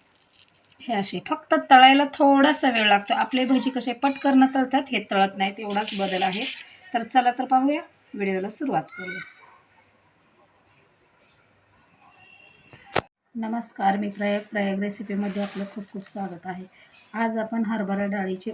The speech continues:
ओलवून भजी करणार आहे. तर त्यासाठी मी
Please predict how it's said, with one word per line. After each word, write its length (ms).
ओलवून 420
भजी 440
करणार 340
आहे. 220
तर 60
त्यासाठी 420
मी 200